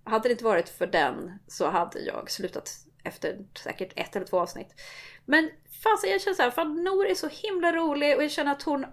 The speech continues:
alltid är så on point i sin humor. Så jag trodde verkligen att det här skulle bli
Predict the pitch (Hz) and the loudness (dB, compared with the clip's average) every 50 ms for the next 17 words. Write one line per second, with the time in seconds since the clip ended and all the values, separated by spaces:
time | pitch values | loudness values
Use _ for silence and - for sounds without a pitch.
0 | - _ _ _ - - - 214 214 - - 311 - 277 269 247 240 - - 247 | -16 _ _ _ 4 4 4 4 2 0 -2 0 2 2 2 2 2 2 0 0
1 | - - 220 220 220 - - - 339 359 339 262 226 - - 220 - 208 196 190 | 0 0 -2 -4 -4 -6 -4 -2 0 0 0 -2 -4 -6 -6 -2 0 0 0 -2
2 | - 196 - - 349 381 494 240 180 160 165 156 147 - - 254 254 269 262 240 | -4 -8 -2 2 2 2 2 2 2 2 2 2 2 0 -4 0 2 2 2 2
3 | - - - 339 320 254 254 262 254 - 202 196 190 - 196 202 190 - - 196 | 0 -2 -6 -4 0 2 2 2 2 2 -2 -6 -4 -4 -4 -4 -4 -6 -10 -12
4 | - 185 175 | -8 -8 -8